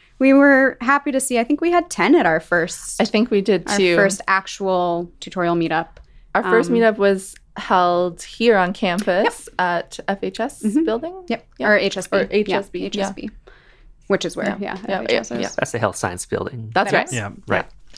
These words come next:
Speaker 1: So we, um, we started, the, one of the great things about being a chapter for a global organization like Our Ladies, and this one in particular, is they have this really great infrastructure for anybody who wants to start up a local chapter. So they've got a GitHub with tons of resources.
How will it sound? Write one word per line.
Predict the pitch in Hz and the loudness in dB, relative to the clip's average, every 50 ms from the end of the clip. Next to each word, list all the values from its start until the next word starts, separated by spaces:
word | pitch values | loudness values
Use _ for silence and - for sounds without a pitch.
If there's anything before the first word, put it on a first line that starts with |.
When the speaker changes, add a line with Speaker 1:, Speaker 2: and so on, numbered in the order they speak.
| - - - - - - - - - - - - | -20 -20 -20 -18 -20 -20 -20 -20 -20 -20 -16 -12
Speaker 1:
So | - - 240 226 220 | 0 4 4 6 6
we, | 220 226 233 226 220 | 6 4 4 4 4
um, | 214 208 208 202 202 196 190 196 190 190 196 196 196 202 - - - - - - - - - - | 6 6 4 4 4 2 2 0 -2 -4 -4 -6 -8 -12 -18 -20 -20 -20 -20 -20 -20 -16 -4 -2
we | 208 208 | -2 0
started, | - - 226 226 220 214 214 208 196 202 233 226 - _ _ _ _ _ - _ - - _ _ _ _ - _ - | 2 4 4 4 6 4 2 0 0 -6 -12 -16 -16 _ _ _ _ _ -20 _ -20 -20 _ _ _ _ -20 _ -4
the, | 214 - - - - - | -4 -4 -4 -10 -12 0
one | 208 247 269 | 2 2 4
of | 269 | 4
the | 240 | 2
great | 202 214 214 214 214 | 2 2 2 2 0
things | 226 196 196 - | -2 -2 -2 0
about | 180 185 165 - - | 0 0 0 0 0
being | 175 175 180 | 0 0 0
a | 180 | -2
chapter | - 196 175 175 - - 202 196 196 202 208 - - _ _ | 0 0 0 0 0 -2 0 0 0 0 -2 -8 -16 _ _
for | - 190 185 185 185 190 190 190 - - - | -2 0 2 4 4 2 2 0 -4 -4 -2
a | 196 190 | -2 -2
global | 180 175 202 196 190 - 196 | 0 2 0 0 2 2 0
organization | 185 185 180 185 180 175 165 - 180 170 - 175 170 | 0 0 0 -2 -2 -2 -2 -4 -8 -8 -6 -4 -2
like | 170 170 185 - - - - | -2 -4 -4 -6 -12 -8 -2
Our | 196 196 196 | -2 0 0
Ladies, | 196 196 202 220 214 196 | 0 -2 -2 -2 -2 -2
and | 185 165 151 - - | -2 -4 -4 -6 -8
this | 175 170 - | -10 -8 -4
one | - 170 170 | -4 -2 -2
in | 175 170 | -2 -4
particular, | 190 - 196 196 208 196 | -6 -10 -6 -4 -2 -2
is | 190 180 | -2 -2
they | 180 180 | -2 0
have | 190 202 202 | 0 0 -2
this | 214 196 165 | -2 -6 -6
really | 170 175 180 175 175 | -6 -6 -4 -4 -4
great | 160 170 165 - | -2 -2 -4 -2
infrastructure | - 175 170 - 185 - - 180 - - - 180 170 175 | -2 -4 -6 -6 -8 -6 -6 -6 -6 -4 -4 -4 -4 -4
for | - _ - 165 165 165 | -4 _ -4 -2 -2 0
anybody | 165 165 165 165 - - 170 | -2 -2 -4 -4 -6 -6 -6
who | 170 180 | -6 -6
wants | 170 175 165 - - - - | -6 -6 -6 -6 -8 -12 -14
to | 208 | -14
start | - - 226 214 | -6 -4 -2 -2
up | 220 220 - | -2 -4 -4
a | |
local | 233 233 226 226 240 240 | -4 -4 -4 -4 -6 -4
chapter. | - 240 233 240 - 262 269 277 269 - - - - - - - | -4 -4 -4 -4 -4 -4 -4 -4 -6 -10 -20 -20 -20 -20 -20 -8
So | - 196 | -2 -2
they've | 185 180 | -2 0
got | - 185 175 | 0 -2 -2
a | 170 | -2
GitHub | 170 220 233 226 202 214 208 208 | -2 -2 -2 0 0 0 0 -2
with | 196 190 | -4 -8
tons | - - 185 170 170 | -6 -4 -4 -4 -4
of | 170 180 | -4 -6
resources. | 185 190 190 - 196 185 180 185 - 190 185 180 - | -6 -6 -2 -2 -2 -2 -2 -2 -4 -4 -4 -6 -8